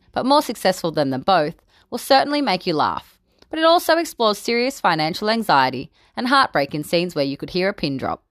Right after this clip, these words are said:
Hustlers is anchored by an engaging story and a talented cast playing strong, smart,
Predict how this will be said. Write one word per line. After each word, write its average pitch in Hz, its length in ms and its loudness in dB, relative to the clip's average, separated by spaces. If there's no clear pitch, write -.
Hustlers 339 360 2
is 359 140 -2
anchored 196 440 0
by 143 180 4
an 147 80 -2
engaging 208 440 2
story 165 580 0
and 233 120 -6
a 247 40 -6
talented 302 500 0
cast 147 360 2
playing 139 300 -4
strong, 247 640 0
smart, 170 540 0